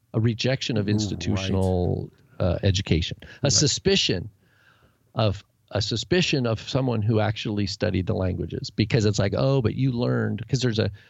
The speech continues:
Speaker 1: there's an undermining. And now, again, I'm speaking from my experience. I can only expe-, talk from my experience. An undermining of the value of,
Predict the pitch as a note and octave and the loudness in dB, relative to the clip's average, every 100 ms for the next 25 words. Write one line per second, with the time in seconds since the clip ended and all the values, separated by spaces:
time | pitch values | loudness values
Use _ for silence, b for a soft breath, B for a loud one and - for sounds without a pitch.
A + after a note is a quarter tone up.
0 | B B A#2 A2 A2+ B2 D3+ D3 B2 A2 | B B 2 2 2 2 2 2 2 2
1 | G#2 G#2 G#2 A#2+ B2+ _ _ _ _ _ | 2 2 2 0 -4 _ _ _ _ _
2 | - G#2 G2 G#2 E3+ C3 - D#3 - E3+ | -4 0 0 0 0 0 0 -2 -2 -4
3 | D3+ C3+ - F#2+ F#2+ B2 D3+ C#3 - C3+ | -2 -4 -2 -2 0 0 0 -2 -4 -6
4 | A#2 - - A2+ B2 B2+ C#3+ C3+ - - | -6 -4 -2 0 2 0 -2 -6 -10 -12
5 | B2 - C#3 _ C3 - _ F3+ E3 - | -12 -14 -20 _ -20 -20 _ -20 -20 -8
6 | - B2 F#2+ - E2+ - - - _ _ | -6 -4 -6 -8 -10 -14 -16 -16 _ _
7 | b b - B2+ D#3 F3 E3+ C3+ C3 C3 | b b -4 0 2 2 2 2 2 2
8 | A#2+ G#2+ A2 F#2+ F#2 A2 A#2 A#2+ G#2+ G#2+ | 0 0 -2 -2 0 0 0 0 0 0
9 | G#2+ - G#2 G2 G2 G2 | -2 -2 -2 0 -2 -6